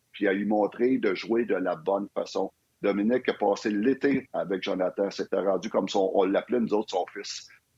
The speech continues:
à, à, à Dominique. Et puis, euh, ça n'a rien changé, ça n'a rien changé. À un moment donné, il faut que ça, qu'il y ait des conséquences.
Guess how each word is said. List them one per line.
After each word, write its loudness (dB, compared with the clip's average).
à, 0
à, -2
à -2
Dominique. -4
Et 2
puis, 0
euh, 6
ça 0
n'a -4
rien 2
changé, 0
ça -2
n'a 2
rien 2
changé. -2
À 0
un 0
moment 0
donné, -2
il 2
faut -4
que -10
ça, -2
qu'il -6
y 2
ait -2
des -2
conséquences. -6